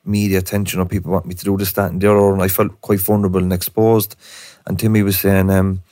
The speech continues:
"Do you know what?" He was saying, "Why don't we start our own podcast?" And as soon as Timmy said that, I was like, "Do you know what? You're fucking right. Let's just do it." That's how it came about. What do you think, Tim?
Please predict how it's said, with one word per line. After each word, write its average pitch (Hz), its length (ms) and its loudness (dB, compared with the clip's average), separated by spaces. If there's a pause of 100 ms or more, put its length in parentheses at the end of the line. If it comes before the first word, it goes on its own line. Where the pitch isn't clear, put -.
(400)
"Do - 80 -14
you 101 80 0
know 104 80 2
what?" 107 180 2
He 101 60 0
was 92 140 -2
saying, 95 320 -2
"Why 104 120 2
don't 101 200 0
we 92 60 -2
start 104 340 -2
our 104 120 0
own 107 200 0
podcast?" 90 640 -6 (420)
And - 60 -6
as 87 100 -2
soon 101 200 2
as 92 100 0
Timmy 101 260 0
said 87 220 0
that, 95 160 4
I 87 80 2
was 85 160 -4
like, 82 120 -2
"Do - 80 -8
you 92 60 0
know 95 120 2
what? 95 280 -2
You're 76 80 -8
fucking 90 300 -8
right. 90 240 -2
Let's 87 160 -4
just - 240 -8
do 87 160 0
it." 87 120 -8 (460)
That's 110 240 0
how 92 140 2
it 90 80 -4
came 90 240 0
about. 95 320 0 (480)
What - 100 -6
do 120 100 0
you 110 40 2
think, 92 180 0
Tim? 101 240 -2